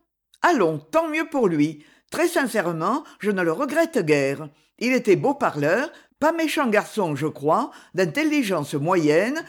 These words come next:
mais assez bien cultivé, et de caractère banal, je le crains. Sans doute n'aurais-je pas été malheureuse près de lui, et pas très heureuse non plus. » Madame Barduzac, en terminant sa lettre,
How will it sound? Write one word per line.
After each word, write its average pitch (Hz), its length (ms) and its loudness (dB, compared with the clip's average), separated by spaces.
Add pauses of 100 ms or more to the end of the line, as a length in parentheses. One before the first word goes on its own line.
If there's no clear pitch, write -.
(200)
mais 180 180 2
assez 294 240 -2
bien 247 240 2
cultivé, 156 720 0 (200)
et 185 120 2
de 175 80 2
caractère 240 580 -2
banal, 196 560 -2
je 269 120 -2
le 247 120 0
crains. 135 460 -6 (580)
Sans 277 200 0
doute 302 360 0
n'aurais-je 202 440 0
pas 311 260 -2
été 285 200 -4
malheureuse 196 600 -2
près 170 120 -2
de 147 120 0
lui, 170 400 -2 (260)
et 190 80 2
pas 285 220 0
très 320 260 -4
heureuse 247 460 0
non 226 160 0
plus. » 143 580 -4 (920)
Madame 190 280 -4
Barduzac, 196 640 0
en 226 100 -4
terminant 226 460 0
sa 156 160 -2
lettre, 202 400 -2